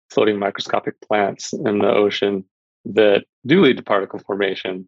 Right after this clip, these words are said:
So in the, in the sort of anthropogenic urban atmosphere, a lot of particle formation comes from sulfuric acid.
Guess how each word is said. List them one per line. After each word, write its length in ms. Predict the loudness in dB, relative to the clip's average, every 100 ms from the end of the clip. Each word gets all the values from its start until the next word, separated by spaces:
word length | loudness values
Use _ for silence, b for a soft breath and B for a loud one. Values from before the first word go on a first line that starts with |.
| -6
So 260 | 0 2
in 200 | 2 2 0
the, 340 | 0 0 -2 _ _ _
in 320 | 0 0 0 2
the 460 | 2 4 2 0 -2
sort 240 | 0 2 4
of 260 | 2 -2 -14 _ _ _
anthropogenic 640 | -2 -2 -2 -4 0 0 0 -4 B B B _
urban 800 | 2 4 2 0 -2 -4 -6 -10 _
atmosphere, 880 | -4 -4 -6 -8 -2 2 4 2 -2 _ _ _ 0
a 40 |
lot 260 | 2 4 2
of 100 | 0
particle 380 | -2 0 -6 -10
formation 400 | -6 -4 -4 -6
comes 220 | -4 -4
from 140 | -4 -4
sulfuric 560 | -2 2 4 4 2
acid. 400 | -2 -2 -6 -12